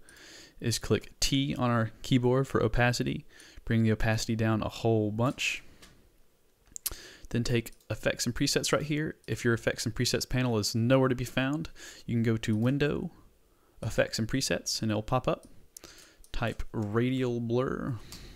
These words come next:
It was already in there, but you can type it in. Put it on this bottom layer.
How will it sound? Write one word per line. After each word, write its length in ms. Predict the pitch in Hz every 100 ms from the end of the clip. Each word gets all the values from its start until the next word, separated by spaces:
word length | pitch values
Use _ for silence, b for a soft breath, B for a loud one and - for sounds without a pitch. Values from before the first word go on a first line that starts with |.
| B B B -
It 300 | - - -
was 140 | 113
already 240 | 113 107
in 120 | 107 95
there, 240 | 95 113 b b b
but 120 | -
you 60 | 113
can 140 | 110
type 200 | 107 107
it 120 | 107 101
in. 180 | 110 135 B B B B B _ _ -
Put 100 | 135
it 60 | 131
on 100 | 127
this 120 | 117
bottom 340 | 131 131 127
layer. 340 | 127 127 139